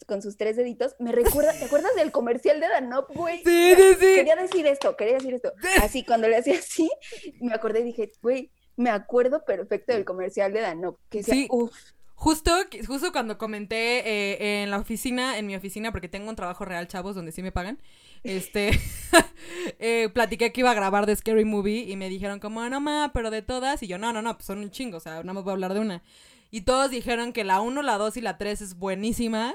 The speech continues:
Speaker 2: la cuatro y la cinco ya no, y
Speaker 1: Ah, pues,
Speaker 2: creo
Speaker 1: sí.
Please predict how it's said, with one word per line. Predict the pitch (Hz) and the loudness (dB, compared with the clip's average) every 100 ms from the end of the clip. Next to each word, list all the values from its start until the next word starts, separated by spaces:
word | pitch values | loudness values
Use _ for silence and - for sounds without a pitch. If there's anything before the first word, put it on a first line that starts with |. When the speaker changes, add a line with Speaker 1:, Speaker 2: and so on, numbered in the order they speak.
| - | -8
Speaker 2:
la | 202 196 | -6 -4
cuatro | 220 214 226 | -2 -2 -2
y | |
la | 214 185 | -4 -8
cinco | 208 196 196 | -10 -12 -10
ya | 190 190 | -8 -8
no, | 196 208 226 _ _ | -8 -10 -10 _ _
y | - 214 | -20 -20
Speaker 1:
Ah, | - | -8
pues, | 247 269 | -6 -2
Speaker 2:
creo | 311 285 | -2 0
Speaker 1:
sí. | 294 | -2